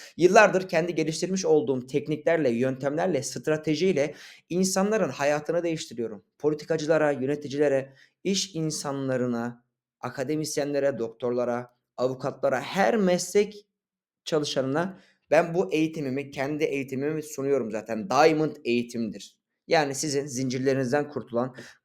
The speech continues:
e, kurtulmanızı sağlayan, karanlıklardan çıkmanızı sağlayan ve en güçlü halinize ulaştıracak olan eğitimimdir. Diamond Eğitim. Selim geçimli nokta com üzerinden detayları öğrenebilirsiniz, yerinize ayırtabilirsiniz eğitimlerimiz için.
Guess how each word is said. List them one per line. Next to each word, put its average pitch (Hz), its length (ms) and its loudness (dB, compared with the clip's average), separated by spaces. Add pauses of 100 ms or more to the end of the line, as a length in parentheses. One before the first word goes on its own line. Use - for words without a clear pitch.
e, 127 200 0
kurtulmanızı 131 640 0
sağlayan, 120 540 0
karanlıklardan 139 1000 2
çıkmanızı 147 540 -4
sağlayan 120 460 -2
ve 120 180 -6
en 247 300 6
güçlü 185 280 2
halinize 160 500 4
ulaştıracak 151 640 0
olan 131 280 0
eğitimimdir. 127 680 -4
Diamond 160 400 4
Eğitim. 110 440 -2 (340)
Selim 190 280 4
geçimli 175 300 2
nokta 170 320 2
com 190 200 0
üzerinden 147 560 2 (220)
detayları 180 760 6 (140)
öğrenebilirsiniz, 165 880 6
yerinize 160 440 2
ayırtabilirsiniz 147 960 0
eğitimlerimiz 127 800 -4
için. 110 340 -18